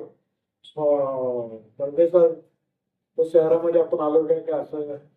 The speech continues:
भास त्या ठिकाणी पिंपरी चिंचवडला गेल्यावर. त्यामुळे अजितदादांची भेट झाल्यानंतर एक विश्वास अजितदादांनी आम्हाला दिला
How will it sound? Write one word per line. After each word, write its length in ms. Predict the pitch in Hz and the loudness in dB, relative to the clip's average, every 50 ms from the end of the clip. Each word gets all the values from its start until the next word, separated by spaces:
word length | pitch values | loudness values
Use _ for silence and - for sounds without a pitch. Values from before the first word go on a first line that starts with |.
| _ _ _ _ - | _ _ _ _ -10
भास 320 | 131 151 156 - - - | -8 -6 -6 -8 -8 -8
त्या 100 | 165 147 | -8 -8
ठिकाणी 340 | 143 147 143 143 143 143 143 | -8 -8 -10 -12 -12 -12 -14
पिंपरी 360 | 139 143 143 143 143 143 139 | -16 -18 -18 -16 -16 -16 -16
चिंचवडला 380 | 139 139 - - 135 127 127 127 | -18 -20 -18 -16 -12 -8 -6 -4
गेल्यावर. 400 | 120 123 120 120 120 117 110 104 - _ _ _ _ _ _ _ _ _ _ _ _ _ _ _ _ _ _ _ _ _ _ _ _ _ _ _ _ _ _ _ _ _ _ _ _ _ _ _ _ _ _ _ _ _ _ _ _ - - | -2 -2 0 0 -2 -4 -4 -10 -18 _ _ _ _ _ _ _ _ _ _ _ _ _ _ _ _ _ _ _ _ _ _ _ _ _ _ _ _ _ _ _ _ _ _ _ _ _ _ _ _ _ _ _ _ _ _ _ _ -20 -8
त्यामुळे 360 | - 156 175 170 175 185 180 | -2 0 2 2 4 2 2
अजितदादांची 680 | 170 160 - 170 180 185 180 180 185 180 - - 190 185 | 2 2 0 0 0 0 2 2 0 -2 -4 -8 -12 -10
भेट 280 | - 165 165 170 165 160 | -4 -2 -2 -2 -2 -2
झाल्यानंतर 640 | 170 165 165 170 170 170 160 - - 185 185 185 185 | -4 -4 -4 -4 -6 -10 -14 -8 -2 0 0 2 2
एक 160 | 180 180 180 - _ _ _ _ _ _ _ _ _ _ _ _ _ - | 0 -4 -6 -10 _ _ _ _ _ _ _ _ _ _ _ _ _ -12
विश्वास 380 | 147 151 151 - 208 214 208 196 | -10 -8 -4 0 0 0 2 2
अजितदादांनी 540 | 180 160 170 175 170 170 165 170 170 170 170 | 0 0 0 2 2 2 2 2 2 0 0
आम्हाला 320 | 160 156 156 156 156 151 | -2 -2 -2 -2 -2 0
दिला 300 | 151 151 151 135 127 139 | 0 0 0 0 0 -2